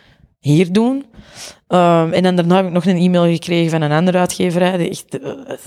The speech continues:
zeer degoutant deed als ik nee had gezegd. Ik zei, "Ja, sorry, maar nee, ik heb al ja gezegd tegen iemand anders en ik voel mij er goed bij."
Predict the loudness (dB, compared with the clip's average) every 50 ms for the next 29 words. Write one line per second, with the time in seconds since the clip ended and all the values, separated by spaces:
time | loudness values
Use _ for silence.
0 | -12 -12 -12 -12 -14 -8 -4 -2 0 0 0 0 -2 -2 -2 -2 -4 -4 -4 -4
1 | -4 -4 0 0 0 2 2 0 0 0 -2 -2 -4 -4 -2 0 0 0 0 0
2 | 0 0 0 0 -2 -2 -2 -6 -4 -4 -2 -2 0 -2 -2 0 0 2 2 2
3 | 0 0 -2 _ -20 -20 -20 -20 _ _ _ _ -2 0 2 2 2 0 -2 -6
4 | -12 _ _ _ _ -2 0 0 0 2 2 2 2 2 2 0 -2 -2 -2 -2
5 | -2 0 -2 -2 -4 -6 -8 -12 -20 _ _ -4 -2 0 0 0 0 -2 0 0
6 | 0 0 0 -2 -6 -8 -6 -4 -4 -4 -4 -6 -6 -8 -10 -14 -20 _ _ _
7 | -6 -4 -2 0 0 0 0 0 0 0 2 2 2 2 2 0